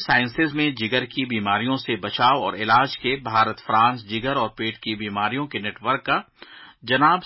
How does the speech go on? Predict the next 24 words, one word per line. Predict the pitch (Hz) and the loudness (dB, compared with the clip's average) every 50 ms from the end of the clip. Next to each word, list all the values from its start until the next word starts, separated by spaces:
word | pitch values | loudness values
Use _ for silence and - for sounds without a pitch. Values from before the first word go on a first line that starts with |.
| - - - | -8 -8 -6
سنگھ | 180 175 156 | -6 -6 -6
کے | 135 - 117 107 | -4 -4 -4 -2
ہاتھوں | - 117 127 139 - 143 127 110 - | 0 0 0 0 0 -2 -4 -4 -4
آغاز | - - 110 101 107 110 110 107 - | -2 -2 -2 2 4 2 2 2 0
ہوا۔ | 120 107 98 87 85 - _ _ - - - - - - - | -2 -2 -2 -2 -4 -10 _ _ -20 -20 -20 -20 -16 -6 -4
اس | 131 151 - - | -4 -4 -2 0
موقع | 151 156 160 - 208 202 202 | 0 0 0 2 -2 -2 0
پر | 202 196 | -2 -2
انہوں | 175 143 135 135 131 | -2 0 0 2 2
نے | 131 | 2
یہ | 123 117 | 2 2
بات | 95 107 104 101 101 - | 2 2 0 0 -2 -4
کہی۔ | - 113 113 113 98 - - | -10 -10 -8 -8 -10 -10 -10
وزیر | 95 110 101 107 107 | -10 -8 -6 -6 -6
موصوف | 104 104 104 101 - 127 127 120 - - | -4 -6 -6 -6 -4 -6 -6 -6 -6 -4
نے | 127 127 123 | -4 -2 -2
واضح | 117 117 107 107 104 120 | 0 0 0 0 0 -4
کیا | 120 117 - 131 123 131 | -8 -4 -2 -2 -2 -2
کہ | 120 - 110 | -2 -6 -10
اس | 110 - - | -10 -8 -6
نیٹ | 107 107 101 - | -8 -8 -6 -4
ورک | 110 107 101 - | -4 -4 -4 -4
کا | - 98 | -8 -6
مقصد | 98 113 127 123 - - 156 185 | -2 -2 -2 -2 -2 -4 -6 -6